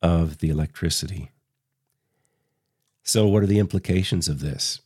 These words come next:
Well, we've talked about one, which is if you're a sensitive person, you want to avoid being in that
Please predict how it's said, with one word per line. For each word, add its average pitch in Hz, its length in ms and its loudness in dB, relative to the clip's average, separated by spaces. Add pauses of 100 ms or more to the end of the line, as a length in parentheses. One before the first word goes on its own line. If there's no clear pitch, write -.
(120)
Well, 76 120 -6
we've 76 180 -4
talked 95 320 -4
about 85 280 -4
one, 87 640 -4
which - 320 -4
is 82 380 -6 (1160)
if 92 200 0
you're 90 180 2
a 82 40 -2
sensitive 85 540 -4
person, 92 380 -2
you 82 100 -2
want 85 160 -2
to 82 120 -2
avoid 85 680 -2 (140)
being 85 420 -2 (220)
in 87 200 -2
that 80 360 -6